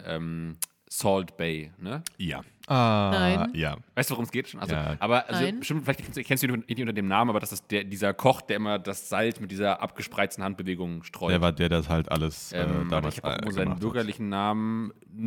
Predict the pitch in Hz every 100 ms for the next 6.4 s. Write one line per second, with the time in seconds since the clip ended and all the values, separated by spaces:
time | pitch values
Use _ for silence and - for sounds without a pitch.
0 | 123 156 185 156 139 139 139 - 123 -
1 | - 127 113 107 - _ - 85 78 80
2 | 95 - 95 - _ - 113 120 113 107
3 | 101 98 90 87 87 85 90 139 - -
4 | 98 85 - - 143 127 110 101 - 139
5 | 185 - 151 160 160 - - 107 104 107
6 | 87 - 101 -